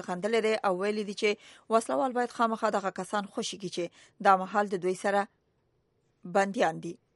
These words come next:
جین ساکي وویل، اسلامي دولت لخوا د مذهبي اقلیتونو هدف ګرځول د دوی د ظالمانه او غیر انساني کارونو یو بل ثبوت دی چې د دې ډلې د زهرو ډک عقایدو او د تشدد د هدفونو سره مخالف دی. هغې وویل،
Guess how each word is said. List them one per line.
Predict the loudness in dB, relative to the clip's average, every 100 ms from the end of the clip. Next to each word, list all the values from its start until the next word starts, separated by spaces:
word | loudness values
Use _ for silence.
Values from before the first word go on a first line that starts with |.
| _ -20 -18 -6 -2
جین | -2
ساکي | 0 -2 -2
وویل، | 0 2 2 -2
اسلامي | -2 -2 0
دولت | 2 2 -2
لخوا | 0 0
د | 0
مذهبي | -2 -2 -2 -2
اقلیتونو | -2 -4 -4 -4 -4 0
هدف | 0 0 -2
ګرځول | -2 2 0 0
د | -2 -2
دوی | -2
د | 0
ظالمانه | 0 0 -2 -2 -2 -4 -12 4 4
او | 4
غیر | 0 -2 -6
انساني | -2 -2 -2 -2
کارونو | 2 2 2 0 0
یو | 0 0
بل | -2 -2
ثبوت | -6 -4 -4 -4
دی | -4
چې | -6 -8 -14 _ -2
د | 2
دې | 2 2
ډلې | 2 2 0
د | -2 0
زهرو | -2 -2 -8 -4 2
ډک | 2 0 -14 _ -6
عقایدو | -4 -2 0 2 0 -2 -20 -4 2
او | 4 4
د | -2 -4
تشدد | -2 2 4 2 0 -2 0
د | 2 0
هدفونو | -2 -2 -6 -4
سره | 0 0 0 _ _ _ _ -6
مخالف | 2 4 4 -2
دی. | -12 -12 _ -20 -20 -20 2
هغې | 2 4
وویل، | 2 2